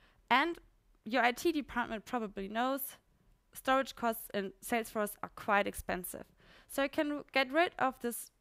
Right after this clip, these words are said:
expensive storage costs and just use developed documents as a much more cheaper storage system. The next thing is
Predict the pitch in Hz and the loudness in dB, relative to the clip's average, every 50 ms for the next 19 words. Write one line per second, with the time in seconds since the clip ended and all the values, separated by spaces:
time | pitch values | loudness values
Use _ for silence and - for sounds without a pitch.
0 | _ - - 247 - - - 269 277 302 - 277 262 - - - 165 240 240 - | _ -4 -4 -4 -4 0 0 0 2 2 0 -2 -4 -4 -2 0 0 0 0 -2
1 | - - - 226 226 - - - 208 196 269 277 - - _ - 214 240 240 233 | -6 -4 -4 -4 -4 -4 -6 -8 -6 -4 -6 -6 -6 -8 _ -6 -4 -4 -4 -4
2 | - 240 220 208 202 196 196 - 208 208 214 - - 214 208 208 202 - - - | -6 -6 -2 0 0 0 0 -2 -2 -4 -4 -4 -6 -6 -6 -6 -6 -6 -4 -4
3 | 190 180 202 190 - - - - - - - _ - 247 240 247 - - 226 233 | -4 -2 -2 -6 -6 -8 -18 -20 -20 -20 -20 _ 2 2 2 2 2 -6 -4 -4
4 | 226 220 - - - 214 208 - - 214 202 202 - - _ _ _ _ _ _ | -4 -2 -4 -4 -6 -6 -6 -6 -4 -2 0 0 -2 -2 _ _ _ _ _ _
5 | _ - - - - 190 196 196 - - - - - - - - - - - - | _ -16 -10 -4 0 0 0 0 -2 -6 -12 -12 -12 -14 -12 -10 -12 -12 -12 -14
6 | _ _ _ _ _ _ _ _ _ _ _ _ _ _ _ _ _ _ _ - | _ _ _ _ _ _ _ _ _ _ _ _ _ _ _ _ _ _ _ -20
7 | - - - - - _ _ - 247 247 277 339 - - - - 311 294 254 233 | -20 -20 -20 -20 -20 _ _ -4 -2 2 2 2 2 0 -4 0 0 0 2 2
8 | 254 262 285 | 2 2 2